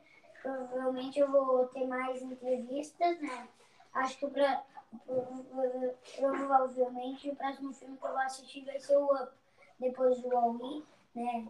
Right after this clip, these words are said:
Eu vou assistir vários, vários, um mês do Wall-E. E daí depois eu vou pro Up. E quando eu ass-,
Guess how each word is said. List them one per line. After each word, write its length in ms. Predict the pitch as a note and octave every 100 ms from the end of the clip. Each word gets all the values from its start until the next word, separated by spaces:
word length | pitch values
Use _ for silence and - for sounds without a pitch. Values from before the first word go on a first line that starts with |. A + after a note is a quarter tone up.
| -
Eu 60 | A3+
vou 80 | A#3
assistir 360 | A#3 A3+ B3
vários, 380 | A#3+ B3 C4 B3 - - _ _ _
vários, 440 | A3+ A#3+ B3 B3+ -
um 560 | C#4 A#3 A#3 A#3 A#3 A#3
mês 260 | B3 C#4+ D4+
do 100 | C4+
Wall-E. 520 | B3 A#3+ B3 D#4 G4 _ _ _ _ - - _ _ -
E 80 | B3+
daí 260 | B3+ B3+
depois 360 | D4 C#4+ D4+ D4
eu 100 | D4+
vou 140 | D4+ D#4
pro 240 | - F4
Up. 200 | D#4+ D4 - - - - - _ _ -
E 60 | A#3+
quando 180 | D4 C#4+
eu 60 |
ass-, 240 | C#4+ C#4+